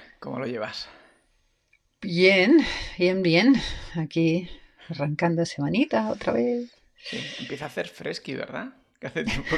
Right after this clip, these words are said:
Speaker 1: que no comentamos <laughs> nada del tiempo igual.
Speaker 2: Sí, hace fresqui, hace fresqui por la mañana, luego hace calor, luego vuelve a hacer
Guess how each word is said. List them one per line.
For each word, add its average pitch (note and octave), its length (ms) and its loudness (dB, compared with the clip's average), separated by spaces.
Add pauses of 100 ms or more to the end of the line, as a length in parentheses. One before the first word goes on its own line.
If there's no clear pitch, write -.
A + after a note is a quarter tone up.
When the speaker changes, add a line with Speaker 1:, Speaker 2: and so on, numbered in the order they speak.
Speaker 1:
que D#3+ 80 -2
no C#4 140 4
comentamos - 720 4
<laughs> - 520 4
nada E3 320 4
del D#3 260 4
tiempo D#3+ 520 -2
igual. D#3 280 4
Speaker 2:
Sí, F4 200 6
hace A#3+ 340 2
fresqui, G3+ 420 2
hace G#3+ 200 8
fresqui A3+ 600 6
por G#3+ 120 2
la G3+ 100 6
mañana, B3+ 440 4
luego G3+ 180 4
hace G3 800 0
calor, B3+ 400 -2
luego G3+ 320 -14
vuelve G3+ 220 -16
a - 20 -14
hacer G3 300 -16